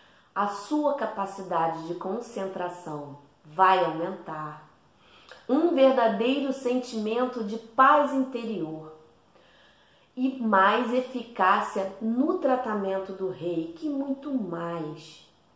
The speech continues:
Lembre-se, o limite só está na sua mente, porque para o Reiki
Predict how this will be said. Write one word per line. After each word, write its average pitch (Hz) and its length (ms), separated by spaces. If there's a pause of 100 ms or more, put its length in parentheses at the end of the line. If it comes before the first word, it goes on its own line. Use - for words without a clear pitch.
(400)
Lembre-se, 170 880 (520)
o 175 80
limite 175 920 (400)
só - 440
está 170 720
na 170 220
sua 247 580
mente, 139 600 (120)
porque - 580 (120)
para 233 280
o 190 120
Reiki 196 580